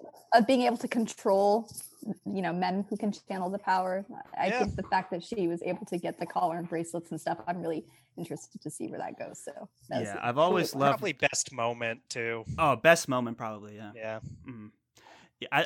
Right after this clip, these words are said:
Speaker 2: Yeah.
Speaker 3: just appreciate when she's proac-, she's, like, one of the most proactive characters,
Speaker 2: Yep.
Speaker 3: and,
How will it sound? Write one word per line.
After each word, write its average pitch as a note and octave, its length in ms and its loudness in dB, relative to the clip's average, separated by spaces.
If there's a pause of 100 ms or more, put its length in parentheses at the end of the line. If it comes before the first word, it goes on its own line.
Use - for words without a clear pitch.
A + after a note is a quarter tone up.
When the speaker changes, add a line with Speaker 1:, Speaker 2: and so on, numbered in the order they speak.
Speaker 2:
Yeah. F#3+ 40 6
Speaker 3:
just G#3+ 140 2
appreciate F3 540 4
when B2+ 180 4
she's B2+ 260 -4
proac-, A#2 420 0
she's, E3 140 -2
like, F3+ 140 4
one E3+ 80 2
of D#3+ 40 4
the D#3 60 4
most C#3+ 220 2
proactive A#2+ 640 2
characters, A#2 760 -4
Speaker 2:
Yep. B2+ 100 2
Speaker 3:
and, G2+ 320 -10